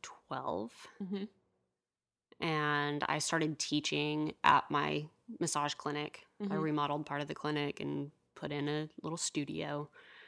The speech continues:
Speaker 2: So
Speaker 1: Um,
Speaker 2: neat.
Speaker 1: and just started teaching in January of that year. So I
Speaker 2: Yeah.
Speaker 1: actually started teaching before <laughs> I graduated, which is not recommended, but that's what I did. <laughs> I was like, "I already have the space,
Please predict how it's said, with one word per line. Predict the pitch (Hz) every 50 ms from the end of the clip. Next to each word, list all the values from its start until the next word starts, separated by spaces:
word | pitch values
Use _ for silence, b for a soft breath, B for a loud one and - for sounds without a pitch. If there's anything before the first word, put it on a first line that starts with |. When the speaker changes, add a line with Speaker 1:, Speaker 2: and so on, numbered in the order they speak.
| b b b b b b -
Speaker 2:
So | - 160
Speaker 1:
Um, | 156 147 147 143 143 143 147 147
Speaker 2:
neat. | 143 151 - - - - _ _ _ _
Speaker 1:
and | - 165 156 147 147 147 151 151 151 151 156 156 156 156 175 - - -
just | - - - - - - _ _ - -
started | - - 160 160 170 180 -
teaching | - 220 208 - 240 226 226 233 226 226 -
in | 208 226 208
January | - 185 202 247 226 175 156 147
of | 143
that | 151 - - -
year. | - - 156 - - -
So | - 220 196
I | 170
Speaker 2:
Yeah. | 175
Speaker 1:
actually | 185 - - 196 175 170 165
started | 160 - 202 185 165 165 160 -
teaching | - - - - 294 285 - 180 170 165 165 160
before | 175 165 - 208 196
<laughs> | 185
I |
graduated, | 160 - - 220 196 160 165 170 170 156 151 - b b b b b
which | - - - -
is | 202 214
not | 214 220 226 - -
recommended, | 185 - - 165 160 156 139 - 135 151 -
but | - - -
that's | 294 330 339 - -
what | 302
I | 254 233
did. | 233 226 220 175 190
<laughs> | 185 - - - - - -
I | - -
was | 254 247 233
like, | 254 247 - -
"I | - 190
already | 196 254 330
have | 349 311 311
the | 311
space, | 311 - - 285 381 320 311 302 - - -